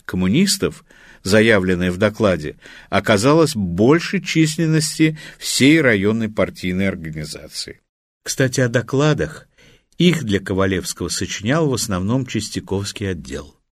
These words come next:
Валерий Павлович довольно быстро схватил незамысловатую манеру своего первого секретаря и научился, посидев вечер-другой, придавать кускам, написанным инструкторами, необходимое стилистическое единообразие.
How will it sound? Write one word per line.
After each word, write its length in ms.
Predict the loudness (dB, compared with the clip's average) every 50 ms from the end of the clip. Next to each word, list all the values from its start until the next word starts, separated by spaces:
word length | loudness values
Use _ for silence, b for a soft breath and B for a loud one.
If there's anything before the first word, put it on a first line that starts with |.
| _ _
Валерий 320 | 4 6 6 8 6 6
Павлович 380 | 4 4 4 4 4 4 2 2
довольно 320 | 2 4 4 4 2 2
быстро 420 | 0 2 2 2 2 2 0 -2 -2
схватил 460 | -2 0 2 2 2 2 0 0 0
незамысловатую 840 | 2 0 0 0 -2 -2 -2 -2 0 0 2 2 2 0 0 0 2
манеру 460 | 2 2 2 2 2 2 2 2 0
своего 380 | -2 -2 0 0 2 2 0 -2
первого 340 | 0 0 0 0 0 -2
секретаря 720 | -4 -6 -8 -8 -6 -8 -8 -6 -2 -2 0 2 2 0 0 B B B B B B B B B B B
и 100 | 2 4
научился, 840 | 4 4 4 2 2 0 0 2 2 2 0 -2 -2 0 0 0 0
посидев 600 | 2 0 0 2 2 0 2 2 2 2 2 2
вечер-другой, 840 | 2 4 4 4 2 0 -2 0 2 2 0 2 0 2 2 2 0
придавать 500 | 0 0 2 2 4 4 4 2 0 -4
кускам, 580 | -6 -6 -4 -4 -4 0 2 2 2 2 2
написанным 680 | 0 -2 -2 -2 -4 -4 -2 -2 -2 0 0 0 0 0
инструкторами, 840 | -2 -4 -4 0 0 0 0 0 -2 0 0 0 0 -2 -4 -4 -6 _ _ _ 2
необходимое 720 | 2 2 4 4 2 2 2 2 2 2 2 2 2 0
стилистическое 960 | -2 -4 -4 -2 -2 -2 -2 -4 0 0 0 0 0 -6 -8 -6 -2 0 0
единообразие. 1040 | 2 2 0 -2 -4 -2 -2 -2 -2 -2 -2 -2 -2 -2 -4 -6 -10 -12 -14 -16 -20